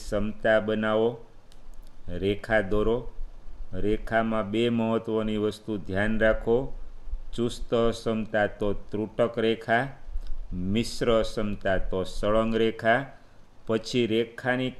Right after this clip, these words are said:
કઈ બાજુનું અર્ધતલ છે ઉકેલ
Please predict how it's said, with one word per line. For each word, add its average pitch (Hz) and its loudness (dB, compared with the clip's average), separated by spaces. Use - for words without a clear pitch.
કઈ 143 6
બાજુનું 135 4
અર્ધતલ 123 4
છે 113 -2
ઉકેલ 127 0